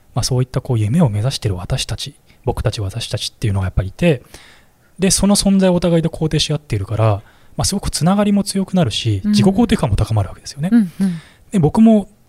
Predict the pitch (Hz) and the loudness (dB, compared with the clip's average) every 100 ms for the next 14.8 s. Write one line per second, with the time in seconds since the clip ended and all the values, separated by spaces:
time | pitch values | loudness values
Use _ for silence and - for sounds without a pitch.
0 | _ 156 180 180 180 175 170 135 110 - | _ 0 2 2 4 4 4 4 0 -2
1 | 127 131 127 - 135 123 123 117 92 95 | 0 2 0 2 2 4 4 2 0 -4
2 | - 123 143 139 - 160 147 - _ - | -4 -6 -6 -10 -10 -8 -8 -10 _ -20
3 | - - - _ - 107 143 254 127 - | -20 -20 -20 _ -6 -2 2 2 2 0
4 | 104 101 - - - 110 101 101 101 - | 0 0 -4 -18 -8 -6 -4 -2 -4 -8
5 | _ - _ _ _ _ - 113 127 135 | _ -20 _ _ _ _ -6 -2 0 0
6 | - - _ - 220 120 131 123 - 104 | -4 -18 _ -4 0 2 2 0 -2 -4
7 | - 110 104 104 113 104 104 101 101 - | -2 -2 -2 -2 -4 -4 -2 -2 -4 -4
8 | 113 101 - - - - - - 202 220 | -2 -2 -6 -20 -20 -16 -8 -2 0 2
9 | 127 - - - 117 113 107 107 110 - | 2 0 -4 0 2 4 2 0 -4 -8
10 | _ _ _ _ _ 151 180 185 185 - | _ _ _ _ _ -2 0 0 -2 -2
11 | 170 165 165 170 _ _ _ - 151 - | -2 0 -2 -6 _ _ _ -8 -8 -6
12 | - 156 151 139 135 139 135 135 135 - | -4 -2 0 -2 -2 -2 -2 -2 -4 -6
13 | 104 107 95 - 135 143 - 214 233 - | -6 -4 -6 -10 -12 -10 -6 0 2 2
14 | 104 104 131 101 92 85 - 120 | 0 2 2 0 -4 -8 -8 -8